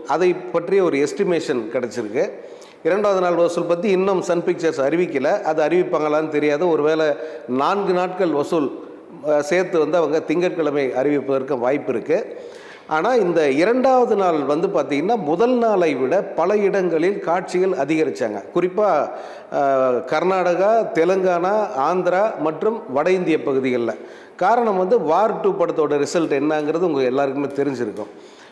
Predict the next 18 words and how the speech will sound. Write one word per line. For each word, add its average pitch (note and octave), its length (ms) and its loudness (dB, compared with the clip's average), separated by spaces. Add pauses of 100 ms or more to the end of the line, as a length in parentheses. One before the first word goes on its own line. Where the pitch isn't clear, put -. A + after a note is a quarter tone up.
(120)
பல F3 240 0
பகுதிகள்ல G3+ 800 0
அந்த F#3 580 2
படத்துக்கான F#3+ 640 0
காட்சிகளை F#3+ 580 0
வந்து D#3 260 0
குறைச்சிட்டு E3+ 640 -2
கூலி A#3 260 0
படத்துக்கான D#3+ 500 -2
காட்சிகளை C#3 460 -2
அதிகரிச்சாங்க. B2 640 -2 (380)
அதே F#3 240 2
போல A#3+ 260 2
வட E3 240 2
இந்திய A#3 360 2
நகரங்கள்ல E3+ 720 2
நான் D3+ 160 0
ஒரு, D3+ 440 4